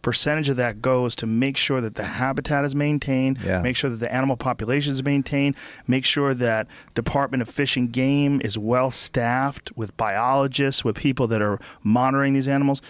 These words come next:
Speaker 1: 'Cause guess what? If that doesn't get done, it's, it's, these animals are not gonna be there anymore.
Speaker 2: Right.
Speaker 1: They're not
Speaker 2: And
Speaker 1: gonna be taken care of.
Speaker 2: And North America has the best wildlife management program or, or management system of anywhere. And that's why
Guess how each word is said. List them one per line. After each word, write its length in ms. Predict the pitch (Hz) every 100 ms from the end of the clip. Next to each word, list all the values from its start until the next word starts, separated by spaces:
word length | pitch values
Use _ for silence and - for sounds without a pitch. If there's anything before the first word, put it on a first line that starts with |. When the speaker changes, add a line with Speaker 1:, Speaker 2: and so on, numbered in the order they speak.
| -
Speaker 1:
'Cause 120 | 127 123
guess 240 | 160 -
what? 140 | 202
If 80 | 139
that 200 | 120 143
doesn't 200 | 180 175
get 180 | 165 143
done, 380 | 156 185 139 104 - - _
it's, 240 | 95 - -
it's, 240 | 135 - -
these 200 | 123 135
animals 300 | 151 170 147 127
are 140 | 120
not 220 | 123 135
gonna 160 | 147 143
be 140 | 147
there 120 | 135 98
anymore. 300 | 95 95 87
Speaker 2:
Right. 280 | 87 82
Speaker 1:
They're 100 | -
not 120 | 117 131
Speaker 2:
And 60 |
Speaker 1:
gonna 100 | 147
be 100 | 143
taken 300 | 143 147 143
care 240 | 139 139 139
of. 240 | - - -
Speaker 2:
And 260 | 107 98 101
North 240 | 120 127
America 400 | 101 101 110 90
has 280 | 87 92 87
the 80 | 82
best 420 | 98 98 92 - -
wildlife 560 | 87 87 92 92 85
management 720 | 85 82 90 85 82 73 _
program 840 | - 92 90 80 78 78 78 76 - -
or, 300 | 80 76 76 _ _ - 92 - -
or 180 | 95 85
management 540 | 87 101 110 82 82
system 540 | - - 104 - 92 87
of 140 | 82
anywhere. 580 | 87 98 80 67 71 78
And 120 | 92
that's 200 | 104 113
why 280 | 104 95 87